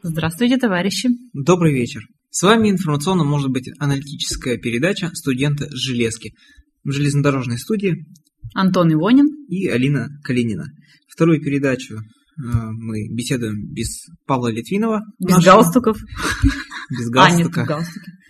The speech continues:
Speaker 2: Да. Без проводника-чиновника, который ещё продолжает нас подлечиваться перед рейсами. Поэтому сегодня мы с Алиной снова беседуем вдвоём.
Speaker 1: Вдвоём.
Speaker 2: Ну, да.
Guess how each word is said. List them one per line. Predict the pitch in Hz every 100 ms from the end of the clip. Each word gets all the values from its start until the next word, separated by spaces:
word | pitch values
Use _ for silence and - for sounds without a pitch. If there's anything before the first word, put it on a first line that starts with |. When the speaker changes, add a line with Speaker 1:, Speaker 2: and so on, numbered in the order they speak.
| - 262 - 277
Speaker 2:
Да. | 117 - - - - - - -
Без | 143 139
проводника-чиновника, | 139 135 139 143 123 147 165 220 208
который | 170 175 170 170 165 175 185
ещё | 165 165 156 135 107
продолжает | 147 143 147 139 131
нас | 135 135 - -
подлечиваться | 120 143 165 220 214 202 185 - 147
перед | 156 156 - -
рейсами. | - 156 156 160 156 156 160 - - _ _ _
Поэтому | - 170 175
сегодня | 151 156 151
мы | 147
с | -
Алиной | 147 156 147
снова | 147 135
беседуем | 117 135 131 117 120
вдвоём. | 127 120 113 - _ _ _ _ - 127 - - -
Speaker 1:
Вдвоём. | - 175 170 160
Speaker 2:
Ну, | - -
да. | 117